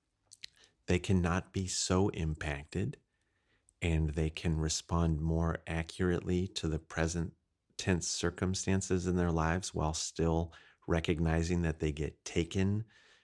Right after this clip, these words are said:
by these worries and concerns,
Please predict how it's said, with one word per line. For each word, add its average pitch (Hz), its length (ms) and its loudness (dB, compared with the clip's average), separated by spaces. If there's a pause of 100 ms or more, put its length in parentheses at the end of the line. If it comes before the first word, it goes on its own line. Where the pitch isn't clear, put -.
(260)
by 82 280 4
these 80 640 0 (520)
worries 87 560 4
and 85 140 2
concerns, 90 920 0